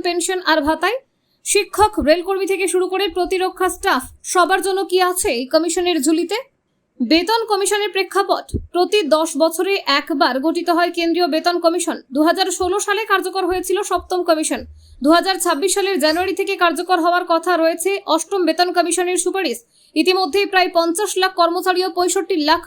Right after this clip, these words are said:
পেনশনভোগী অপেক্ষা করছেন নতুন কাঠামোর জন্য। ফিটমেন্ট ফ্যাক্টর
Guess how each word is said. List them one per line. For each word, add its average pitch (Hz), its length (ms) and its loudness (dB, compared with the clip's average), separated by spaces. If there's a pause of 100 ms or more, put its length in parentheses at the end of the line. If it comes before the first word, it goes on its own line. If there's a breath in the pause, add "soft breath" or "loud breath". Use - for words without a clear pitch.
পেনশনভোগী 339 680 0 (120)
অপেক্ষা 370 400 0
করছেন 381 340 -4 (480)
নতুন 339 260 0
কাঠামোর 381 420 0
জন্য। 311 180 0 (840)
ফিটমেন্ট 415 460 0 (100)
ফ্যাক্টর 359 380 2